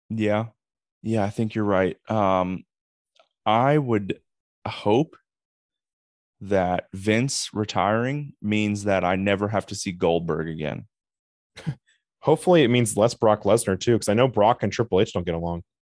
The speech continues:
Speaker 1: Yeah. Uh, I, I think they're g-, I think they're just gonna honor whatever his contract, like, makes him do, and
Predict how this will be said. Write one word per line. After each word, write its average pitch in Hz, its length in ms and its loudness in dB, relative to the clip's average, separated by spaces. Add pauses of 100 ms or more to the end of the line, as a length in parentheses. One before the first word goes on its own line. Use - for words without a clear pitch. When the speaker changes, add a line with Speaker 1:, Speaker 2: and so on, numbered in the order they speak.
(460)
Speaker 1:
Yeah. 107 500 2 (520)
Uh, 98 500 0
I, 110 220 2
I 117 140 0
think 135 200 -2
they're 123 120 2
g-, 107 260 -4
I 107 120 2
think 127 180 0
they're 117 100 2
just 101 180 -4
gonna 101 200 0
honor 98 500 0 (680)
whatever 92 560 0
his 95 260 -2
contract, 95 840 -2
like, 90 200 0
makes 92 320 -4
him 92 180 -2
do, 92 280 2
and 87 440 -4